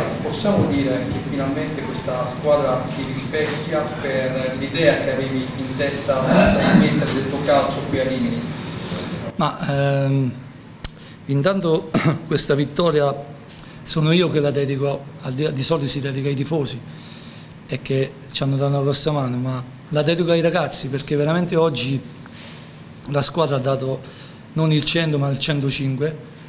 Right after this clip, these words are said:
Speaker 2: teneva a questa partita, teneva a questi tre punti per fare un regalo soprattutto al nostro presidente. Quindi, ehm, eh, poi per quanto riguarda l'aspetto tecnico-tattico, credo che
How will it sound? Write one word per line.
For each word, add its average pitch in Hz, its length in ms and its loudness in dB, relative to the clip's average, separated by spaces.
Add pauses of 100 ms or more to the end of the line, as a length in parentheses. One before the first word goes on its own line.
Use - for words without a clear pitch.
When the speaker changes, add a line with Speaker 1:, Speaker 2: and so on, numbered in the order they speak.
(300)
Speaker 2:
teneva 156 360 4
a - 40 0
questa 147 360 0
partita, 143 540 -2
teneva 151 260 2
a 139 40 2
questi 143 320 0
tre 151 120 0
punti 196 320 2
per 139 120 0
fare 139 260 0
un 135 100 2
regalo 139 400 2
soprattutto 147 540 0
al 143 40 2
nostro 139 280 0
presidente. 127 480 -6 (1200)
Quindi, 170 640 4
ehm, 147 800 4 (560)
eh, 160 640 -4
poi 180 180 4
per 147 140 -2
quanto 165 240 4
riguarda 151 420 4
l'aspetto 147 800 2
tecnico-tattico, 156 840 2
credo 143 320 2
che 139 280 0